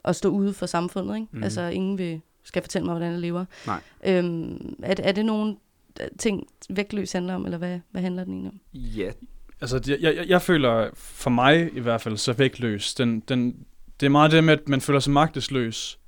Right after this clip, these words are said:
Speaker 3: i sin, altså, frustration over, man, altså sådan, altså, jeg synes tit nogle gange, man kan få en følelse af, "Fuck, man, hvis samfundet bare, øh, var, var sådan her, så passer det bedre til mig."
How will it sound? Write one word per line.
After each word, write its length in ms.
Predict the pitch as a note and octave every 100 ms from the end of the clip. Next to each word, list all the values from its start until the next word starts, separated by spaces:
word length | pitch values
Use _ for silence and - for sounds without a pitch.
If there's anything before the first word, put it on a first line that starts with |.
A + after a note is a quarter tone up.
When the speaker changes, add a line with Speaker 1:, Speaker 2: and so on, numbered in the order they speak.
| - - - - - -
Speaker 3:
i 100 | C#3+
sin, 500 | - B2+ A#2 A2+ - - - - -
altså, 180 | B2+
frustration 560 | A#2+ - B2+ - D#3+ C3
over, 100 | B2
man, 180 | A2+ A2+ - -
altså 180 | -
sådan, 280 | A#2+ A#2 A2 - - - - - - - -
altså, 140 | C#3
jeg 100 | E3
synes 180 | F3+ E3+
tit 140 | F3+
nogle 140 | E3+ D3
gange, 60 |
man 100 | C3+
kan 60 | A#2+
få 100 | C#3+
en 100 | C3
følelse 320 | C#3 C3 B2 A#2
af, 80 |
"Fuck, 240 | - C#3+ C#3
man, 160 | A#2+
hvis 180 | A#2 B2
samfundet 600 | - C#3 C#3+ - B2+ A#2+
bare, 340 | B2 A#2+ C3 A#2
øh, 220 | A2 G#2
var, 240 | A#2+ A#2+ -
var 80 | A#2+
sådan 160 | C#3+ C3+
her, 100 | A2+
så 140 | B2+
passer 260 | - A#2+ A#2
det 100 | A2
bedre 200 | B2 B2
til 120 | A2
mig." 220 | G2+